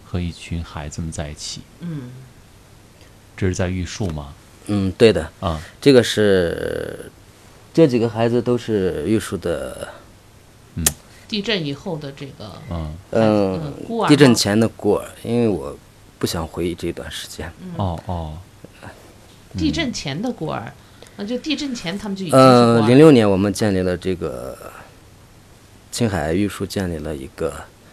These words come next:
Speaker 3: 呃，慈心祈愿会，
Speaker 2: 嗯。
Speaker 3: 当时收了有五个孤儿。
Speaker 2: 嗯。
Speaker 1: 嗯。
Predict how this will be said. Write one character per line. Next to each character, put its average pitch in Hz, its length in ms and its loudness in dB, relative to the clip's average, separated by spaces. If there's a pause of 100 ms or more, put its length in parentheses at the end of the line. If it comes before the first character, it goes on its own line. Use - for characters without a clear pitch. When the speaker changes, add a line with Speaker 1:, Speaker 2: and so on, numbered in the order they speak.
(240)
Speaker 3:
呃， 65 280 -8
慈 - 160 -10
心 95 140 -6
祈 85 160 -6
愿 92 180 -4
会， 90 240 -4 (220)
Speaker 2:
嗯。 180 220 -16
Speaker 3:
当 104 120 -2
时 98 140 -6
收 101 180 -6
了 95 120 -2
有 - 280 -6 (480)
五 76 120 -8
个 87 100 -6
孤 95 220 -4
儿。 62 80 -6 (280)
Speaker 2:
嗯。 170 260 -16
Speaker 1:
嗯。 82 200 -12